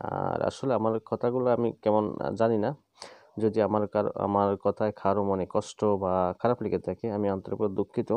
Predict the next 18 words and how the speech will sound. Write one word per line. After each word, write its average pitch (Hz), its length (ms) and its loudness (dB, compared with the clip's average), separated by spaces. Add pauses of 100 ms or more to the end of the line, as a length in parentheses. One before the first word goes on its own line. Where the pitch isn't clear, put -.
(380)
কারণ 95 180 -2
আমি 107 200 -2
আসলে 120 340 -2 (440)
সবসময় 135 400 0
বলি, 120 320 2
আমি 104 200 2
সাজেগুজে 104 520 0
কথা 110 180 0
বলতেও 113 400 0
পারি 90 220 0
না, 127 240 -4 (120)
আর 92 100 -2
যতটুকু, 104 500 -2
আহ, 95 600 0
বলি, 117 500 0
বলার 110 240 2
চেষ্টা 110 360 -2
করি। 92 300 0